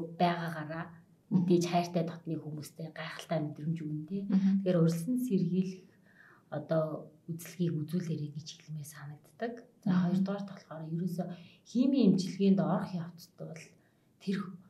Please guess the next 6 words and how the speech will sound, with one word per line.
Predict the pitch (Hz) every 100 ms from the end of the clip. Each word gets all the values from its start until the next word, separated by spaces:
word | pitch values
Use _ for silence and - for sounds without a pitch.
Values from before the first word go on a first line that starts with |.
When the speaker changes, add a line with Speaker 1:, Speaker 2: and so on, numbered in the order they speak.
| _ _
Speaker 1:
хүмүүс | - 170 -
айгүй | 165 151 147
ядардаг. | 156 - 190 - 190 - - _
Speaker 2:
Мгм. | - 180 165
Speaker 1:
Зөвхөн | 190 190 220
тэр | 190 202